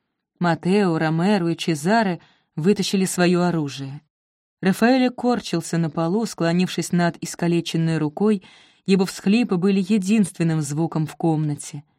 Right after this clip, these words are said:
А бывают ли кровавые помолвки? «Я не собирался проявить неуважение», — спокойно произнёс Лука, словно война между Нью-Йорком и Чикаго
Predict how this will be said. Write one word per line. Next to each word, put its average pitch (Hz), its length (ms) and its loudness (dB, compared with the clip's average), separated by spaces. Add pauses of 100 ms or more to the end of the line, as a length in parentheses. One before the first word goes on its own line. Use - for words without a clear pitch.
(540)
А - 120 0
бывают 214 500 0
ли 226 240 -2 (220)
кровавые 180 520 -2
помолвки? 156 760 -6 (840)
«Я 202 460 0
не 208 140 2
собирался 214 680 0
проявить 156 500 -2
неуважение», — 151 880 -4 (180)
спокойно 156 480 -2
произнёс 156 540 -2
Лука, 196 420 -4 (380)
словно 190 360 4
война 180 480 2
между 170 280 0
Нью-Йорком 175 640 0
и 156 140 -12
Чикаго 196 600 -2